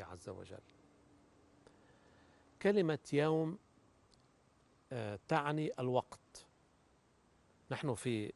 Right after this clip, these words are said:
آه، مصطلحنا في عالم الدنيا اليوم يطلق على الليل والنهار.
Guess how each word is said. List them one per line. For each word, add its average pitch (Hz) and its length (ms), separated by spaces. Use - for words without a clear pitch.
آه، 104 160
مصطلحنا 113 760
في 117 160
عالم 117 340
الدنيا 117 520
اليوم 139 520
يطلق 143 440
على 117 220
الليل 117 380
والنهار. 101 520